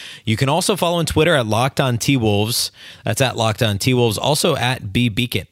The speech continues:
It's B Beecken, two B's, two E's, C K E N. Okay, so Wolves Nets. This was Kyrie Irving's first game back after, after missing three games for personal reasons. Uh, Kevin Durant remains out for the Nets.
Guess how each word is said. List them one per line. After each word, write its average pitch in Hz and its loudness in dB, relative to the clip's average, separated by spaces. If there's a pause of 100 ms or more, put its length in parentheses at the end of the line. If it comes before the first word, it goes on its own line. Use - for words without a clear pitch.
(120)
It's - -8
B 117 0
Beecken, 101 -2
two 120 0
B's, 104 0
two 139 -2
E's, 101 -2 (380)
C - -2
K 117 -2 (420)
E 101 0
N. 95 -6 (440)
Okay, 139 0
so 135 2
Wolves 156 0
Nets. 113 -2
This 143 2
was 135 2 (200)
Kyrie 160 -2
Irving's 139 0
first 135 0
game 127 0
back 117 -2
after, 107 -2
after 117 0
missing 117 0
three 120 0
games 110 0
for - -2
personal 113 0
reasons. 107 0 (500)
Uh, 101 -2
Kevin 123 0
Durant 117 0
remains 101 0
out 113 0
for 120 0
the 104 -2
Nets. 107 0